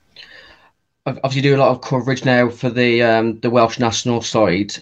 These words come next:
Um, is there apart from, it's a bit difficult to, I don't want to put words in your mouth, but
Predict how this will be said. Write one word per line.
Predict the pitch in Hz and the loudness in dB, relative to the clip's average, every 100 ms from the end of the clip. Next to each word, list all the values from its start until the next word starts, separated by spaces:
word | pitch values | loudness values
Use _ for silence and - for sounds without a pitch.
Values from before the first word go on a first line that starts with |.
| - | -6
Um, | 107 110 107 104 101 - _ - _ _ _ _ _ _ _ - - - _ | 0 2 2 0 -4 -10 _ -20 _ _ _ _ _ _ _ -14 -14 -18 _
is | 151 151 | -2 0
there | 151 147 - - _ _ _ _ _ - | -2 -2 -12 -20 _ _ _ _ _ -8
apart | 170 160 | 0 2
from, | 160 147 - - 131 - 139 | 2 -6 -8 -16 -18 -18 -16
it's | - - | -10 -8
a | |
bit | - - | -4 -2
difficult | 143 139 123 120 | -2 -2 -2 -2
to, | 131 | -4
I | 127 | 0
don't | 135 131 | 2 2
want | |
to | 123 117 | 0 -4
put | |
words | 113 117 113 113 | 2 4 4 2
in | |
your | 110 107 | 0 0
mouth, | 101 101 | 0 0
but | 120 - | 0 0